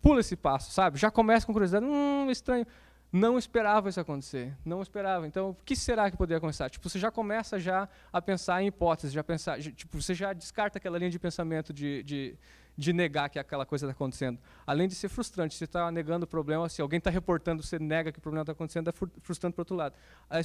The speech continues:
além de ser, além de você conseguir resolver o problema mais rápido,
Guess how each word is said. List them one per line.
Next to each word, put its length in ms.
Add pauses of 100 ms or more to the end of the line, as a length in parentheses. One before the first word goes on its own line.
além 300
de 100
ser, 640
além 160
de 80
você 140
conseguir 260
resolver 400
o 20
problema 200
mais 160
rápido, 280